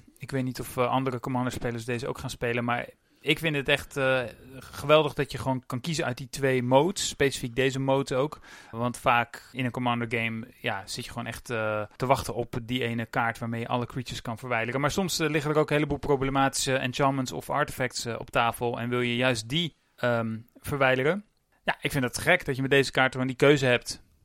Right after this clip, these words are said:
En dan wil ik best één mana meer betalen dan, eh, een Damnation of een, eh, Wrath of God. Dus, eh, d-, ja, dit is een kaart die ik in elk geval in al mijn witte decks, eh, in Commander ga spelen.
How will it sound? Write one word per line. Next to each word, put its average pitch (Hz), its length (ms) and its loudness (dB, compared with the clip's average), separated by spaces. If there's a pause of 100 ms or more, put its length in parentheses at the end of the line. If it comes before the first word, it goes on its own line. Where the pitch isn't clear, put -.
En 120 160 -4
dan 120 100 -2
wil 120 80 0
ik 117 100 -2
best 120 200 2
één 120 160 -4
mana 120 220 0
meer 120 180 0
betalen 110 460 0
dan, 110 240 -2
eh, 107 240 -4
een 110 160 -4
Damnation 110 640 0
of 107 260 -10
een, 101 260 -8
eh, 101 140 -6
Wrath 117 260 2
of 110 100 -10
God. 110 320 -2 (480)
Dus, 131 300 0
eh, 127 140 -4 (140)
d-, 131 40 -10
ja, 143 200 4
dit 147 120 -2
is 139 60 -4
een 156 80 -2
kaart 160 220 8
die 180 100 -6
ik 202 120 -2
in 196 80 0
elk 180 100 4
geval 160 260 4
in 160 80 -2
al 160 160 4
mijn 147 580 0
witte 151 260 -2
decks, - 520 0
eh, 120 340 -6
in 127 80 -4
Commander 123 560 2 (340)
ga - 140 -4
spelen. 98 480 -4